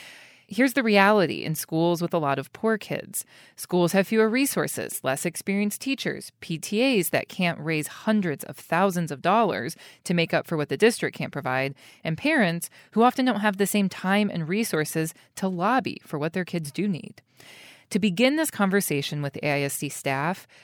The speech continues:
she wrote an equity report that reviewed the initial closure plan and its rollout. That was released this month. While the report is critical,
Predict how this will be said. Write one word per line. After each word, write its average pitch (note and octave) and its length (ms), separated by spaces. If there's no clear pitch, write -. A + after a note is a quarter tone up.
she - 180
wrote B3 220
an C4+ 180
equity F3 380
report - 500
that D3 140
reviewed D#3+ 460
the D#3+ 100
initial E3 500
closure D#3 380
plan C#3 560
and D3 80
its - 140
rollout. E3 420
That F3+ 140
was B3+ 140
released G#3 400
this D3+ 220
month. - 400
While A3 140
the D4+ 80
report D4 460
is C#4 260
critical, C4+ 640